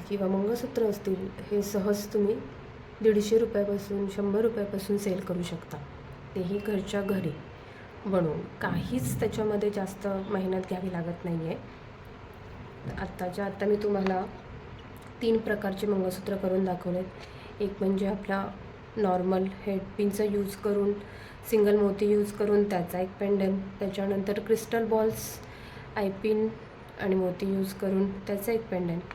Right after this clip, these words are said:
आणि एक रेडी पेंडंट जे आहे आपलं एडी स्टोनमध्ये मिळतात, तसेच कुंदनमध्ये मिळतात, ते लावून त्या प्रकारे तुम्ही कसं काही मंगळसूत्र बनवू शकता हे पाहिलं आहे.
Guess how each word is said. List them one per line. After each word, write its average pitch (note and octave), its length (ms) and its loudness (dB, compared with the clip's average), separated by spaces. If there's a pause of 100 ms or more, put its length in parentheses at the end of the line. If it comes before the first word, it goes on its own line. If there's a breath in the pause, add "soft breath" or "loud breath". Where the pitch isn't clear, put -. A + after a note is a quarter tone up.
आणि F#3+ 260 2
एक F#3 160 -4
रेडी F#3+ 240 4
पेंडंट G3+ 480 2
जे G3 80 0
आहे F#3 200 0
आपलं F#3 340 -2 (880 loud breath)
एडी F#3+ 220 2
स्टोनमध्ये G3 680 2
मिळतात, F#3 360 2 (120)
तसेच F#3 400 -2 (160)
कुंदनमध्ये G3+ 540 4
मिळतात, F3+ 380 2 (460 loud breath)
ते A#3 180 10
लावून F#3 260 4
त्या G3 120 2
प्रकारे G#3 360 0
तुम्ही G#3 200 2
कसं G3 220 -2
काही F#3+ 300 0 (520)
मंगळसूत्र F#3+ 520 -2
बनवू G3 220 4
शकता F#3 360 -4 (360 loud breath)
हे G3+ 80 4
पाहिलं F3+ 340 0
आहे. G3 80 0